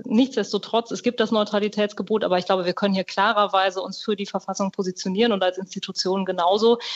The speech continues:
Und man muss ja auch sagen, diese Verpflichtungen ergeben sich ja überhaupt erst aus dem Grundgesetz. Also das heißt, ähm, wir schützen eigentlich das, was uns bestimmte Verpflichtungen auch auferlegt. Und es wäre ja komisch, wenn man das nicht dürfte.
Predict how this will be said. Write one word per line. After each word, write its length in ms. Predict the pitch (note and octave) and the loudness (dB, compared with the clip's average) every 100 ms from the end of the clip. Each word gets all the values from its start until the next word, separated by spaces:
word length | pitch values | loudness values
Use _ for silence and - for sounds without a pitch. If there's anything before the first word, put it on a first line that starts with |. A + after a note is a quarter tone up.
| - | 0
Und 80 | G#3+ | 4
man 120 | G3 | 4
muss 140 | G#3+ | 4
ja 180 | G#3+ G3+ | 4 4
auch 200 | G3 C4 | 4 2
sagen, 400 | - G#3 G#3 G#3 | 4 4 4 0
diese 240 | G#3+ G#3 G3+ | 0 -2 -2
Verpflichtungen 500 | G3 - A3 G#3 G3+ | -2 0 -2 0 0
ergeben 460 | F#3+ D#3+ A3 B3 | 0 0 4 4
sich 160 | F#3+ G3+ | 2 0
ja 100 | G3+ | 2
überhaupt 400 | F#3+ F#3 G3 - | 2 2 0 -2
erst 400 | - F#3 F#3+ - - - - - | -2 0 0 -8 -16 -18 -4 2
aus 340 | G3 A3+ - | 4 4 2
dem 320 | A#3+ G3+ G#3+ - - | 2 4 2 0 0
Grundgesetz. 640 | G#3+ C#4 C#4 F#3 F3 F3 | 2 2 2 2 0 0
Also 180 | F#3 F#3 | -2 0
das 180 | G3 | 0
heißt, 320 | G3 F#3+ F#3 - | 0 0 -2 0
ähm, 460 | F#3+ F#3+ F#3+ F#3 | 2 2 -2 -4
wir 480 | F#3+ G3+ G3+ - - - - B3+ - | 0 2 2 0 -4 -12 -14 -14 -6
schützen 420 | - C#4 - A#3+ | -2 -2 0 0
eigentlich 440 | - G3 A3+ G#3 G#3+ | 2 2 2 0 0
das, 200 | G#3+ - | 0 0
was 160 | G3+ | -2
uns 180 | - G#3+ | -2 -4
bestimmte 380 | G3 - A#3 A3 | -4 0 2 2
Verpflichtungen 540 | G#3+ - A3+ G#3 G3 | 0 -2 -4 -6 -2
auch 160 | F#3 F3+ | -2 2
auferlegt. 680 | - C4+ G3+ F#3 F#3 A3 - | 2 2 0 0 -2 -2 -6
Und 120 | F#3+ | -8
es 160 | F3+ | -4
wäre 180 | G3+ G3 | 0 2
ja 80 | F#3 | 2
komisch, 400 | F3+ - A3 G3+ | 0 0 0 0
wenn 120 | G3 | 0
man 120 | F3+ | 0
das 180 | F3+ F3+ | -2 -4
nicht 220 | F#3 - | -6 -4
dürfte. 400 | G3 F#3+ - F3 | -2 -2 -2 -4